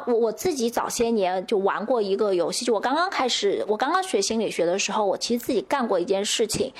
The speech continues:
就是我当时找了我身边就是会星盘的朋友，然后还有一个就是算易经八卦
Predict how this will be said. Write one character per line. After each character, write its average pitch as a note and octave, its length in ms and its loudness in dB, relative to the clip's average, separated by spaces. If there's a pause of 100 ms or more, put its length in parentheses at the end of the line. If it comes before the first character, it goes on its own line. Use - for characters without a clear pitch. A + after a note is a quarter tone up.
(280)
就 A#3 120 2
是 A3 300 2
我 F#3 140 2
当 A#3 180 0
时 C4 140 -2
找 F#3+ 180 0
了 G3 80 2
我 G#3 160 2
身 A#3+ 200 -2
边 C4+ 140 2
就 C4+ 120 0
是 C4 120 -2
会 A#3+ 160 0
星 A3+ 220 0
盘 C3 200 -2
的 C#3+ 100 -2
朋 - 240 -8
友， F3 240 2
然 F3 100 0
后 F#3+ 100 0
还 G#3+ 160 0
有 G#3 160 2 (200)
一 G#3 160 -8
个 G3+ 320 2
就 G3+ 160 -4
是 G3+ 160 -2
算 A#3+ 220 -2
易 B3 60 0
经 D4 200 0
八 F4 120 2
卦 F#4 120 -14